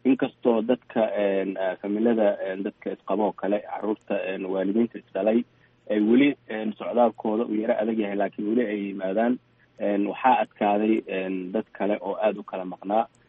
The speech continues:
Een, dad badan waa la celiyey oo sharciyada waddankan ku xadgudbay, laakiin gobolkeena Washington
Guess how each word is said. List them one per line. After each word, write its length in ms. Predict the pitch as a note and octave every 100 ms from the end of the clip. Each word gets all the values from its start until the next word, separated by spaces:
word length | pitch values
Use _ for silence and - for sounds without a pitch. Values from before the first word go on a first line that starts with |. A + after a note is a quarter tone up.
| _
Een, 280 | G2+ G2+ G2
dad 140 | B2 A#2+
badan 240 | A2 A#2
waa 160 | A2 G#2+
la 120 | G#2
celiyey 500 | G2 F#2+ G#2 A2+ B2 -
oo 220 | G#2 G2+
sharciyada 420 | - F2+ G2 A2+
waddankan 640 | G#2 G#2+ G2+ G2+ G2 F#2+ F#2+ -
ku 100 | G#2+
xadgudbay, 480 | G#2 - G2 A2 G#2+
laakiin 360 | G2+ - A#2
gobolkeena 560 | A#2 C#3+ C3 - G#2+ G#2+
Washington 540 | A2+ B2 - - G2+